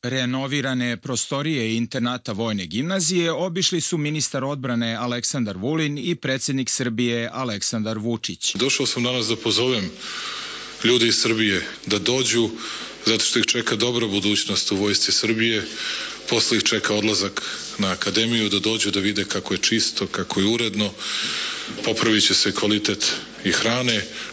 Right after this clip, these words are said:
Speaker 2: primanja će im biti veća, stambeni problem će moći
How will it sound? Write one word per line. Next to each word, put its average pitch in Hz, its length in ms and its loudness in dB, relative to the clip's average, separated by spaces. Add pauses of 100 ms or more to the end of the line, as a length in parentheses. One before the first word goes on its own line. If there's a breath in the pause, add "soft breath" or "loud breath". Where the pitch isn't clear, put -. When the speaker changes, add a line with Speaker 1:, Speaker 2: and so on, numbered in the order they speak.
(120)
Speaker 2:
primanja 110 360 2
će - 160 2
im 98 80 0
biti 104 220 2
veća, 117 340 2
stambeni 107 460 0
problem 101 360 -2
će - 140 0
moći 95 340 2